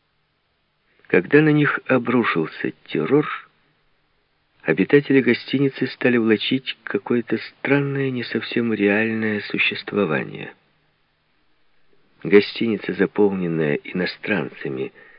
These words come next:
боявшимися даже высунуть нос на улицу, напоминала пограничную деревню из американских кинобоевиков, на которую каждую ночь налетали бандиты.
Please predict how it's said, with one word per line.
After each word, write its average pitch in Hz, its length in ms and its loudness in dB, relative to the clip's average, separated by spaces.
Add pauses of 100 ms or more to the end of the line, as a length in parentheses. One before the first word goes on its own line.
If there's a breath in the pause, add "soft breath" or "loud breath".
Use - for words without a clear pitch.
(500 soft breath)
боявшимися 85 800 2
даже 82 280 0
высунуть 85 580 -6
нос - 400 -4
на 147 140 -4
улицу, - 600 -6 (1300)
напоминала 101 600 2
пограничную 110 840 2
деревню 113 580 0 (560 soft breath)
из 95 160 0
американских 95 840 2
кинобоевиков, 85 920 0 (580 soft breath)
на 90 120 2
которую 113 400 2
каждую 95 420 2
ночь 127 300 0
налетали 104 420 0
бандиты. 101 560 -2